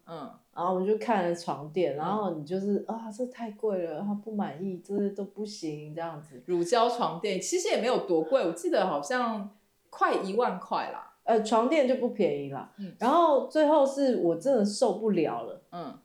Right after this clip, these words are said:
Speaker 2: 我就后来去帮你买了一个，就是那个学生宿舍的那种折叠床垫，
Speaker 1: 嗯。
Speaker 2: 一千二，哇，
Speaker 1: 一千二。
Speaker 2: 你睡得很好。
Speaker 1: 啊，然后我就觉得：“啊，为什么我不早点买这个一千二的床垫？”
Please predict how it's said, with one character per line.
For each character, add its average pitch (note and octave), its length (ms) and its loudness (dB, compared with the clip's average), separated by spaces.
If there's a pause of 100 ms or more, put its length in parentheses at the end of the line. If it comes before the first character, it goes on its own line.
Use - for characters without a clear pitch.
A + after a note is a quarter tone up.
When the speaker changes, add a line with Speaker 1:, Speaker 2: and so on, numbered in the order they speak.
Speaker 2:
我 F#3 120 0
就 A3+ 360 4
后 G#3+ 200 2
来 E3+ 300 4
去 F#3 580 0 (160)
帮 F#3 200 0
你 F3 60 -4
买 C#3 220 -6
了 C#3+ 100 -6
一 C#3+ 100 -8
个， C#3+ 420 -4
就 G3 120 -8
是 F#3+ 320 -4 (100)
那 F3 120 -8
个 C#3+ 280 -8
学 D#3 280 -4
生 F3 240 0
宿 F3+ 220 -4
舍 E3 200 -2
的 C#3+ 60 -2
那 D#3+ 80 -6
种 C#3+ 180 -8
折 D3+ 240 -4
叠 C#3 320 0
床 C3 360 -12
垫， C#3+ 340 -6
Speaker 1:
嗯。 E3+ 220 -16
Speaker 2:
一 F#3+ 100 -4
千 E3+ 320 -4
二， D#3+ 180 -4
哇， - 140 -8
Speaker 1:
一 - 80 -10
千 G3 200 -6
二。 F3 40 -6
Speaker 2:
你 D#3 80 -8
睡 F3 200 -2
得 C#3 100 -4
很 - 200 -18
好。 - 140 -14 (580)
Speaker 1:
啊， D#4 80 -6 (260)
然 C4+ 120 2
后 C4 100 2
我 - 20 0
就 C4 80 2
觉 B3+ 120 0
得 - 120 2
：“啊， E4 80 2 (200)
为 E4+ 100 2
什 D#4 100 0
么 B3 80 2
我 F#3+ 100 0
不 B3 80 -4
早 B3 260 4
点 - 180 0 (180)
买 - 220 2
这 - 120 -2
个 B3+ 160 -2 (300)
一 F4 80 10
千 C#4+ 400 4
二 C#4 200 0
的 F#3+ 100 2
床 - 540 -4
垫？” - 260 -4